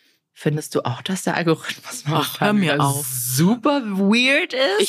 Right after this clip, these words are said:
Speaker 2: Ich, sagen wir so, ich bewerte das, das versuch's schon gar nicht mehr zu bewerten, weil es einfach so absurd ist, was da passiert, muss man wirklich sagen. Und mir wird ja immer gesagt, „Nein, da passiert gar nichts.“ Und ich denke mir so, „Doch, doch, ich, ich merk's ja.“ Also wir merken das.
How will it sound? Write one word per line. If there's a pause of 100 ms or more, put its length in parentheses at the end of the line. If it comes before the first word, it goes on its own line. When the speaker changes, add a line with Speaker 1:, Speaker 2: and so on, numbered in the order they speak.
(120)
Speaker 2:
Ich,
sagen
wir
so,
ich
bewerte
das,
das
versuch's
schon
gar
nicht
mehr
zu
bewerten,
weil
es
einfach
so
absurd
ist,
was
da
passiert,
muss
man
wirklich
sagen.
Und
mir
wird
ja
immer
gesagt,
„Nein,
da
passiert
gar
nichts.“
Und
ich
denke
mir
so,
„Doch,
doch,
ich,
ich
merk's
ja.“
Also
wir
merken
das.